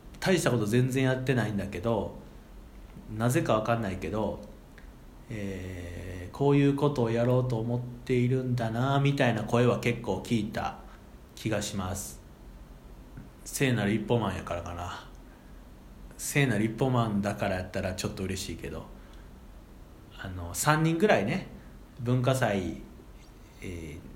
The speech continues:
ー、でこんなことちょっとやってみたいんだけど、誰に言えばいいか分かんなくてみたいな話をしてて、えー、ひ-、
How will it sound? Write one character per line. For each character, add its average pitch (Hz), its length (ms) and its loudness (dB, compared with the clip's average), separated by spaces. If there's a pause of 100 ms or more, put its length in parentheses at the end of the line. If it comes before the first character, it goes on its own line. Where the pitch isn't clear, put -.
ー、 110 60 -8
で 127 200 2
こ 123 140 -2
ん 127 60 4
な 127 80 4
こ 127 100 4
と 101 300 0 (240)
ち - 80 -10
ょ 131 60 0
っ 127 40 -4
と 127 80 0
や 120 60 4
っ 120 60 0
て 143 80 0
み 139 100 2
た 143 100 2
い 127 60 2
ん 120 60 2
だ 113 100 0
け 107 140 -2
ど、 123 200 4
誰 135 240 4
に 139 80 2
言 139 100 6
え - 20 2
ば 117 100 4
い 123 60 4
い 120 40 2
か 117 120 0
分 - 80 -2
か 127 100 0
ん 123 80 4
な 123 100 4
く 123 80 0
て 113 200 2
み 117 100 0
た 117 100 0
い 101 40 2
な 101 60 -2
話 107 280 -4
を 101 100 -2
し 101 60 -8
て 113 140 -4
て、 - 500 2 (1400)
え 92 380 -8
ー、 - 20 -12
ひ-、 - 80 -12